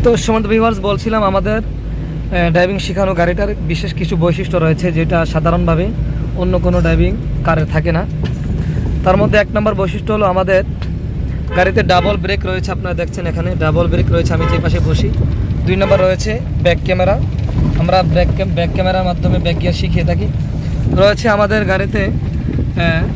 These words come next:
সামনে এবং পিছনে ফ্যানের ব্যবস্থা। আমরা পিছনে ফ্যানটি এখন লাগাইতে পারি নাই, লাগাবো ইনশাল্লাহ আজকের মধ্যে। এবং রয়েছে আমাদের গাড়িতে সামনে পিছনে শক্তিশালী দুইটি স্টিলের বাম্পার। এবং রয়েছে আমাদের গাড়িতে, আহ,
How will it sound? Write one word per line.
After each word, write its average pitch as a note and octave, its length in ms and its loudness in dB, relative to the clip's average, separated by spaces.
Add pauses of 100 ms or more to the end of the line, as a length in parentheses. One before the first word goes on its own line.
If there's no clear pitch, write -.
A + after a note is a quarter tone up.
(300)
সামনে F#3 380 2
এবং F#3 240 0
পিছনে F#3 420 2
ফ্যানের F#3 240 2
ব্যবস্থা। E3+ 400 0
আমরা E3 220 2
পিছনে E3+ 360 0
ফ্যানটি E3+ 260 -2
এখন E3 140 -4
লাগাইতে E3+ 320 -4
পারি D#3+ 180 -4
নাই, F#3 160 -4
লাগাবো E3 260 -4
ইনশাল্লাহ D#3+ 360 -4
আজকের - 160 -6
মধ্যে। D#3+ 300 -2 (1040)
এবং G#3+ 260 2
রয়েছে A3+ 240 2
আমাদের A3 320 2
গাড়িতে G#3+ 440 0 (640)
সামনে G#3+ 300 4
পিছনে A3 360 2
শক্তিশালী G#3+ 440 0
দুইটি G3 340 0 (880)
স্টিলের G3 280 2
বাম্পার। F3 360 0 (920)
এবং F#3 220 2
রয়েছে F#3 300 2
আমাদের F3+ 360 0
গাড়িতে, F3 360 -2
আহ, - 1080 -4